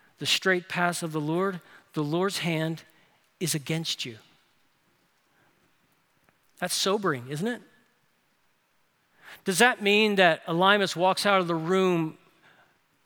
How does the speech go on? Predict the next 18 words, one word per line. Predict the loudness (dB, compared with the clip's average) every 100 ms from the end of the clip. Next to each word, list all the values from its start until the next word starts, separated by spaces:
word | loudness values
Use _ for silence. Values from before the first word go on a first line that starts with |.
| _
feeling | -6 0 2 2
his | 2 2
way | 2 2
and | 2
somebody's | -2 -2 0
having | -2 -2
to |
lead | -2 -2
him | 0
by | 0
the | 0
hand | -2 -4 -4
out | -4
of | -4
the |
room, | -4 -4
it | -6
says? | -8 -10 -10 -12